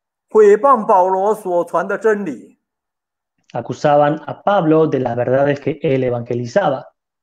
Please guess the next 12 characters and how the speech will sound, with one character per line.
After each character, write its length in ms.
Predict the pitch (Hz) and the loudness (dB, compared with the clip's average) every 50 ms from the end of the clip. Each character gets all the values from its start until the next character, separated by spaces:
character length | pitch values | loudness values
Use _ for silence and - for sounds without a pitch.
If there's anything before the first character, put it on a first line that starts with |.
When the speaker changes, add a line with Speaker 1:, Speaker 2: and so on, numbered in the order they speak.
| _ _ _ _ _ _ _ | _ _ _ _ _ _ _
Speaker 1:
破 280 | - 285 269 262 247 240 | 0 2 4 4 4 4
坏 260 | 214 269 277 240 233 | 4 2 2 2 0
保 300 | 220 - 226 202 190 196 | 0 0 2 2 2 2
罗 300 | 190 185 180 202 226 233 | 0 -2 -4 -4 -4 -2
跟 240 | 226 254 254 262 254 | -2 -2 -2 -2 -4
信 360 | - - - 294 302 262 208 | -10 -10 -10 -8 -8 -8 -8
徒 200 | - 175 160 190 | -8 -10 -12 -12
之 140 | 180 208 208 | -10 -12 -8
间 160 | 170 214 208 | -6 -6 -6
的 80 | 185 170 | -6 -4
关 200 | - 185 165 151 | -4 -4 -4 -6
系。 360 | - - - 123 117 - _ | -8 -14 -18 -18 -18 -18 _